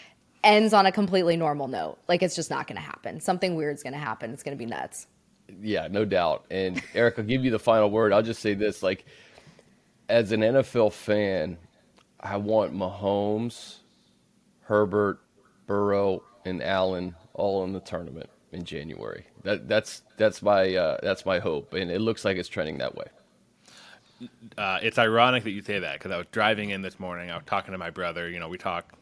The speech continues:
Speaker 3: uh, every, every Monday. We kinda go through all these, kinda recap the N F L weekend. So if somehow, like I said, I think Jacksonville does get in and win the South, if that happens,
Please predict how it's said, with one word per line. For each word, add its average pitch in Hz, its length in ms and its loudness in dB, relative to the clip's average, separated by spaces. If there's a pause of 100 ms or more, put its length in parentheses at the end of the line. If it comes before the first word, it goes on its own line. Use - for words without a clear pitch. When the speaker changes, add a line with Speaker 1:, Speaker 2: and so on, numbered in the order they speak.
Speaker 3:
uh, 80 220 -8
every, 82 340 -8
every 82 200 -12
Monday. 82 280 -10
We 80 80 -12
kinda 85 200 -12
go 80 160 -12
through 85 140 -10
all 78 60 -10
these, 76 160 -14 (380)
kinda 90 300 -8
recap 113 460 -4
the 80 260 -8
N 90 100 -8
F 87 100 -12
L 85 140 -8
weekend. 78 460 -12 (600)
So 123 240 0
if 160 200 0
somehow, 101 720 -2
like 90 140 -4
I 95 60 -4
said, 85 180 -6
I 90 100 -2
think 101 220 -6
Jacksonville 95 520 -4
does 95 380 -4
get 113 220 -4
in 98 260 -2
and 90 160 -8
win 90 140 -6
the 92 80 -8
South, 80 400 -6 (340)
if 120 200 -6
that 131 140 4
happens, 80 540 -2